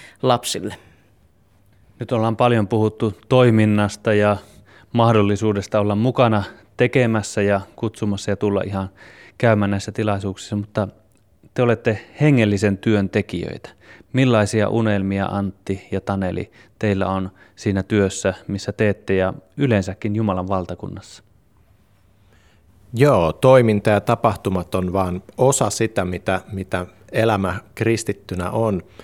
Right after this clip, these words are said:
Speaker 3: Ja meillä on semmoinen unelma, että tää kansanlähetys voisi olla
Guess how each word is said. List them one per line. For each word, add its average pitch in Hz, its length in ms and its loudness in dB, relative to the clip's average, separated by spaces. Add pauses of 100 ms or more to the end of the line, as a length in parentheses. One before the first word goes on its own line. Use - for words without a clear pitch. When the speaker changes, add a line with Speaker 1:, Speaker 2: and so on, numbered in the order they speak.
(300)
Speaker 3:
Ja 90 280 -2
meillä 117 280 0
on 101 200 -2 (100)
semmoinen 104 460 -2
unelma, 101 560 0
että - 300 -10 (380)
tää 82 260 -4 (200)
kansanlähetys 95 1040 -2
voisi 90 260 -4
olla 92 220 -2